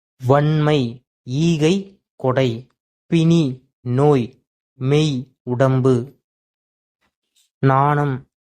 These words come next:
செய்யக்கூடாததனை செய்ய அச்சப்படுதல். சிறந்தன்று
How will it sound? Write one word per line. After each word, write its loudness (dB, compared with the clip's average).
செய்யக்கூடாததனை -2
செய்ய -4
அச்சப்படுதல். -4
சிறந்தன்று 2